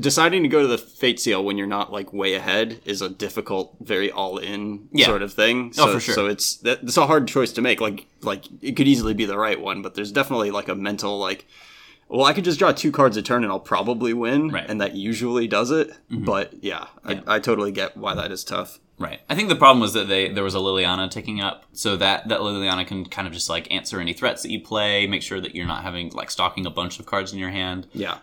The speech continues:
Speaker 2: And that, I think, makes the Jace Brainstorm plan a little weaker. I,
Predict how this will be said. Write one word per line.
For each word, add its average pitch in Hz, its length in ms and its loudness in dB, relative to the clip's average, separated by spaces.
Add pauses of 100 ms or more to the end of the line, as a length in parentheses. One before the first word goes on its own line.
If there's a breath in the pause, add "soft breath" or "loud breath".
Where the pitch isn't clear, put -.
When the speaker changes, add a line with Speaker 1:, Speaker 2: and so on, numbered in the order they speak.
Speaker 2:
And 117 140 -2
that, - 240 0 (100)
I - 60 -4
think, 113 160 -8
makes - 300 -6
the 92 160 -6
Jace 90 200 -4
Brainstorm 87 320 -6
plan 85 280 -6
a 82 60 -6
little 87 280 -8
weaker. 143 540 -4
I, 135 160 2